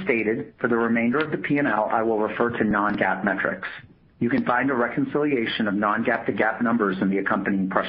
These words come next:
release. Gross profit margin for the third quarter was seventy-eight percent, and comparatively,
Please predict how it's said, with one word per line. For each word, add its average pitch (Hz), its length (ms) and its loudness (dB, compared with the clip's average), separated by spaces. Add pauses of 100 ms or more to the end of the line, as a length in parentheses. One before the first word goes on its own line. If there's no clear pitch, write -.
release. 64 300 -4 (2000)
Gross 156 220 0 (100)
profit 139 320 0
margin 110 420 0
for 104 80 -2
the 92 100 -2
third 120 300 0
quarter 107 280 2
was 98 180 -2
seventy-eight 107 500 0
percent, - 440 -2 (300)
and 101 140 0
comparatively, 101 880 -2